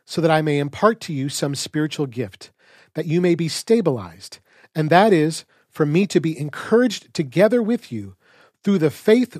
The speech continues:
we see in one another, both yours and mine." Perhaps the greatest obstacle to our being members of one another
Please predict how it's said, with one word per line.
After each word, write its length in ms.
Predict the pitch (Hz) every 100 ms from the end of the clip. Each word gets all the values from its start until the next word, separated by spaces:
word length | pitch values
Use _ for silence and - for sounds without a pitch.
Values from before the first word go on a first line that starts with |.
| 131
we 180 | 202 208
see 520 | - - 214 170 160
in 360 | 156 143 143 135 _
one 280 | 117 143 180
another, 480 | 208 151 123 120 113 _ _ -
both 300 | 151 135 127
yours 480 | 151 156 151 - - _ _
and 380 | 135 120 117 110 _ _ _ -
mine." 380 | 107 92 95 92 _ _ _ _ _ _ - -
Perhaps 320 | 220 302 -
the 100 | 180
greatest 420 | 127 156 196 - -
obstacle 540 | 151 - 151 143 139
to 200 | - 151
our 140 | 135 127
being 300 | 143 135 135
members 300 | 139 135 123
of 100 | 107
one 160 | 120
another 400 | 113 123 113 107